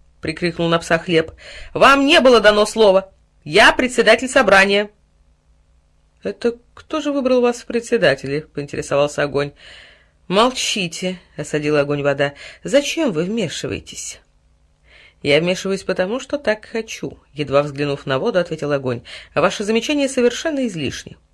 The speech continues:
"Извините, позвольте", умиротворяюще разводя руками, обратился ко всем присутствующим Сахар. "Не будем ссориться, дело ведь очень серьезное. Нужно прежде всего решить, какие меры необходимо принять".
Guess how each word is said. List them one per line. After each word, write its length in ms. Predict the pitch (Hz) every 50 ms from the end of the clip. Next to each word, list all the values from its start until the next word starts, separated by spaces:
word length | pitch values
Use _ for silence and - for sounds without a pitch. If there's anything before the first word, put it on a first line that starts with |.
| _ _ _ _ _ _ _ _ _ - - - _ _ _ _ _ _ _ _ -
"Извините, 920 | - - - - 233 226 208 233 254 247 226 185 170 - - 175 165 165 _ -
позвольте", 800 | - 294 277 254 247 202 156 139 131 - - 151 147 165 165 - - _ _ _ _ -
умиротворяюще 640 | 165 165 160 165 - 160 165 185 190 175 - - 170
разводя 320 | 175 160 160 170 165 165
руками, 360 | 160 160 - 247 262 240 233
обратился 420 | 220 190 190 185 - 226 214 - 180
ко 100 | - 180
всем 180 | - - 196
присутствующим 680 | 185 185 180 - 196 180 - - 185 190 - - 190 185
Сахар. 400 | - - 143 120 - - - - - - - - - - _ -
"Не 120 | 320 339
будем 240 | 320 320 269 311 285
ссориться, 840 | - - - - - 320 311 277 190 139 113 - - - - - - - - - - -
дело 180 | 165 202 190
ведь 160 | 190 190 -
очень 240 | 208 190 - 208 220
серьезное. 800 | 220 - 247 247 240 262 294 311 247 175 151 135 113 - 87 - _ _ _ -
Нужно 360 | 254 285 320 311 269 294 302
прежде 280 | 302 330 302 302 - 254
всего 220 | - - 254 262
решить, 340 | 240 247 233 - 339 320 -
какие 300 | 269 254 262 - 240 226
меры 220 | 220 233 285 294
необходимо 500 | 269 254 226 233 - 208 196 226 240 254
принять". 580 | 247 - 277 277 220 165 - - - - -